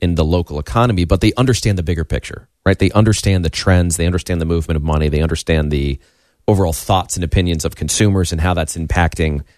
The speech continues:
everything. And that's a learned skill. It's something that takes a long time to, to get the hang of because there's so much information to digest and absorb and, and truly understand.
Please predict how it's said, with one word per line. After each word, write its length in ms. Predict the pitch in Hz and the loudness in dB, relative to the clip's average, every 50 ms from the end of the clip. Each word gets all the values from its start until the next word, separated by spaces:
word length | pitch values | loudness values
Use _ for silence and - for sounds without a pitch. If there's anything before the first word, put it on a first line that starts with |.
| _ _ _ | _ _ _
everything. 460 | - 120 107 98 78 - - 50 90 - _ _ _ _ _ _ _ _ _ _ _ _ _ _ _ - | 0 0 2 2 -2 -4 -6 -12 -14 -18 _ _ _ _ _ _ _ _ _ _ _ _ _ _ _ -2
And 440 | - 90 87 87 85 85 82 - - _ _ _ _ _ _ _ - | 0 2 2 2 0 -2 -4 -6 -8 _ _ _ _ _ _ _ -2
that's 220 | - 107 120 - | 0 0 0 2
a 60 | - 143 | 0 0
learned 340 | 117 101 107 107 110 120 | 2 2 0 0 0 -2
skill. 440 | - - - - 85 73 76 90 - _ | -4 -4 -2 -2 0 0 0 -2 -4 _
It's 140 | - - - | -8 -6 -4
something 260 | - - 90 - 90 | -2 -2 -2 0 0
that 120 | 82 85 - | -2 -2 0
takes 240 | - 90 85 - - | 0 -2 -2 0 -2
a 40 | |
long 220 | 80 76 80 87 85 | -2 -2 -2 -2 -4
time 280 | - - 82 82 82 80 | -2 -2 -2 0 -2 -2
to, 120 | - - 73 - _ _ | -6 -8 -10 -12 _ _
to 100 | - - | -8 -6
get 200 | 82 82 104 - | 0 0 0 0
the 60 | - | 0
hang 340 | 95 - - 95 92 90 80 | -2 -2 0 -2 -2 0 0
of 240 | 71 71 82 95 - | -2 -2 -2 -2 -4
because 240 | - - - 82 - | -6 -4 -4 -2 -2
there's 160 | 80 71 - | -2 -2 -2
so 380 | - - - - - 117 104 104 | -2 -4 -4 -2 0 0 0 0
much 340 | 98 90 87 90 - - | 0 -2 -4 -4 -4 -4
information 560 | 95 85 - - 85 82 80 80 82 - 85 80 | -6 -4 -2 -2 0 0 0 0 -2 -4 -4 -4
to 100 | - 87 | -4 -2
digest 500 | 80 80 78 80 73 85 82 78 - - | 0 0 0 0 2 0 0 0 0 -2
and 180 | 80 78 76 - | -4 -4 -4 -2
absorb 500 | - 80 76 80 - 95 85 87 82 80 | -2 -2 -2 0 0 0 2 2 0 0
and, 180 | 85 78 76 67 _ _ _ _ _ - | -2 -4 -6 -8 _ _ _ _ _ -4
and 100 | - 101 | -2 0
truly 260 | 95 - 196 175 139 120 | 2 4 4 4 4 2
understand. 500 | 101 87 - - 104 82 - - - | 0 -2 -4 -4 -6 -6 -6 -8 -12